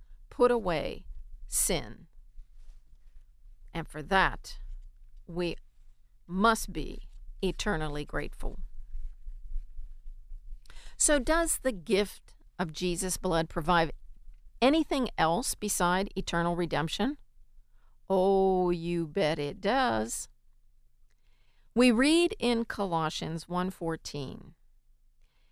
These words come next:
"In whom we have redemption through his blood, the forgiveness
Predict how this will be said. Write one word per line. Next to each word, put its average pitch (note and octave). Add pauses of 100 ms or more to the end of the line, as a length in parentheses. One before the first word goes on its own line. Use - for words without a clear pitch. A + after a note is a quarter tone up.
(260)
"In A3+
whom C4+ (120)
we A#3
have G3+
redemption F#3
through G#3
his G3
blood, - (680)
the A#3
forgiveness F3+